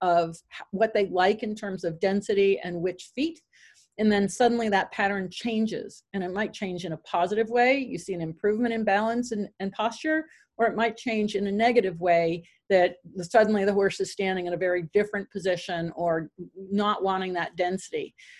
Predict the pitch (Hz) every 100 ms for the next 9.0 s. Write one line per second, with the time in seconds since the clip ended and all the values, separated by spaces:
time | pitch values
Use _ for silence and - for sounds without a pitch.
0 | - _ - 226 214 208 - _ _ _
1 | - 370 359 311 285 262 - 240 196 208
2 | - - 208 180 175 196 180 180 - 285
3 | 208 - 202 185 190 175 214 208 190 -
4 | 233 214 214 - _ _ - 190 180 175
5 | - 233 208 190 175 _ _ _ - 214
6 | 196 190 196 175 220 196 - 247 262 269
7 | 262 - - - 196 180 185 220 220 240
8 | 226 190 220 302 294 202 196 - 196 185